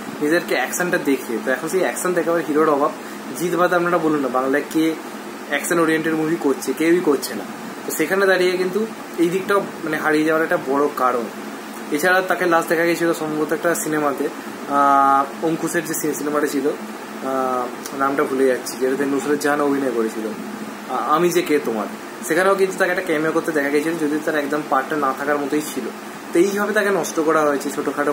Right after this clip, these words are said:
পার্ট দিয়ে, সেইভাবে কাজে না লাগিয়ে। এমনকি কমেডিও কিন্তু খারাপ করতো না। আপনি যদি দেখেন প্রসেনজিতের হ্যাংওভার সিনেমাটা ফ্লপ সিনেমা, কিন্তু এই ছেলেটা কিন্তু কমেডিও কিন্তু ভালো করে, প্লাস উচ্চারণ ভালো, সব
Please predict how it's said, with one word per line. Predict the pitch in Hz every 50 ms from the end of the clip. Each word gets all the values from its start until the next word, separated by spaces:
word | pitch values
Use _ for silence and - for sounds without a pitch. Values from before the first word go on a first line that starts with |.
| -
পার্ট | - 131 131 131 127 127
দিয়ে, | 131 131
সেইভাবে | - 135 131 131 131 131 135 131
কাজে | - 123 123 131
না | 131 135
লাগিয়ে। | 127 127 123 127 139 - - - - - - -
এমনকি | 151 160 175 175 214 208
কমেডিও | - 170 165 175 185 185 202 208
কিন্তু | 202 220 214 214
খারাপ | 208 - 190 196 190 190
করতো | - 190 185 - 165
না। | 151
আপনি | 151 151 156 165
যদি | 170 175 170 165
দেখেন | 165 160 160 175 175 170 - - - - - - - - -
প্রসেনজিতের | 165 151 - 185 175 180 170 - -
হ্যাংওভার | 156 160 165 170 180 180
সিনেমাটা | 180 - 165 165 156 143 135 127 139 143 - - - - - - - - - -
ফ্লপ | 175 208 214 214
সিনেমা, | - 214 190 160 135 123
কিন্তু | 127 165 190 190 202 202
এই | 196
ছেলেটা | 180 - 170 170 160 175
কিন্তু | 175 185 185 196 190 - - - -
কমেডিও | 143 151 165 175 185 185
কিন্তু | 180 175 175 170 - 127
ভালো | 123 123 120 -
করে, | - 107 101 104 - - - - - - - -
প্লাস | 175 185 170
উচ্চারণ | 175 175 170 - 208 202 196 196 190
ভালো, | 185 - 131 113 107 - - - - - - - - -
সব | 196 202